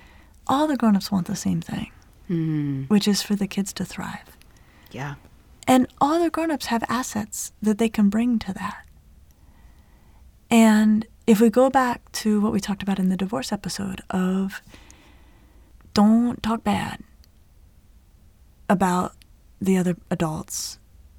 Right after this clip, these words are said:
Speaker 1: um, you can affirm realities that your kids are observing, but don't start it. And if we go back to that idea of cheering for the other adults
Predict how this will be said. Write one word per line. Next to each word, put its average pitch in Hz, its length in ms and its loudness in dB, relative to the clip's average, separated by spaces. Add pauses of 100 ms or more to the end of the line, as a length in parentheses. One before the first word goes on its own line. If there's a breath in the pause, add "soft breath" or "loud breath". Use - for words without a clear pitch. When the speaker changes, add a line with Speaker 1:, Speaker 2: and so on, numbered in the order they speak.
(240)
Speaker 1:
um, 175 640 2
you 196 100 6
can 190 140 4
affirm 214 340 4
realities 180 800 -2 (140)
that 214 120 -2
your 185 100 0
kids - 240 0
are 180 60 0
observing, 170 500 -6
but 175 160 -2
don't 185 400 2
start 165 300 -4
it. 165 200 -8 (1300 soft breath)
And 196 200 8
if 196 80 2
we 208 80 4
go 220 140 2
back 220 200 -2
to 202 100 -4
that 196 140 -2
idea 185 500 -2
of 175 240 -4
cheering 208 500 0
for 202 140 -6
the 180 200 -4
other 180 200 -4
adults 175 500 -4